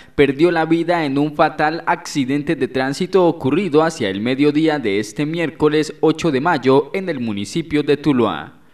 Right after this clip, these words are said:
El percance tuvo lugar sobre la transversal doce con calle veintiséis A del barrio La Esperanza, por donde se desplazaba Gutiérrez Rodas en una motocicleta,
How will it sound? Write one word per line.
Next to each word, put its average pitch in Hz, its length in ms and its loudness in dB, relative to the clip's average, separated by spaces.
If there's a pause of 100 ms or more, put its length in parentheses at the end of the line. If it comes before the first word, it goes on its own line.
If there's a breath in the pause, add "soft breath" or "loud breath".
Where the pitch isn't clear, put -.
(220 soft breath)
El 139 220 0
percance 160 580 0
tuvo 156 320 2
lugar 135 440 0
sobre 175 360 0
la 110 240 0
transversal 117 720 -6
doce 160 420 2
con 107 200 -6
calle 139 300 -4
veintiséis 135 680 -4
A 147 140 -4
del 151 180 -2
barrio 143 320 -2
La 120 140 -2
Esperanza, 139 920 -4
por 196 180 4
donde 127 260 0
se 113 160 -6
desplazaba 139 840 -2
Gutiérrez 139 760 -4
Rodas 110 520 0
en 110 140 -4
una 147 180 -2
motocicleta, 127 960 -2